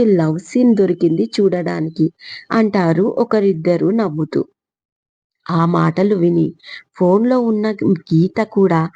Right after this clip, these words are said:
అందరితో పాటు క్లాప్స్ కొడుతూ ముందుకు రెండు అడుగులు వేసి వాళ్ళని చూసి స్టన్ అయిపోతుంది. ఎందుకంటే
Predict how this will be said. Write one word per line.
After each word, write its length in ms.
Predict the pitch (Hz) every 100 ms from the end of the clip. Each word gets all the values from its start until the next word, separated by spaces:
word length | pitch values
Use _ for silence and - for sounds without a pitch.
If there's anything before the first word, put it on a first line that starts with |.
| - - -
అందరితో 580 | 185 196 233 240 233 233
పాటు 440 | 220 185 175 170 175 170
క్లాప్స్ 480 | 180 175 196 - 254
కొడుతూ 360 | 226 185 - 190 214
ముందుకు 460 | 170 160 175 233 254
రెండు 280 | 247 208 190
అడుగులు 480 | 190 170 165 190 175
వేసి 400 | 165 156 - 151 151 - - - -
వాళ్ళని 440 | 214 220 214 196
చూసి 380 | - 185 185 170 185
స్టన్ 460 | - - 185 175
అయిపోతుంది. 640 | 190 214 185 170 175 175 - - - - -
ఎందుకంటే 640 | 190 170 185 196 214 202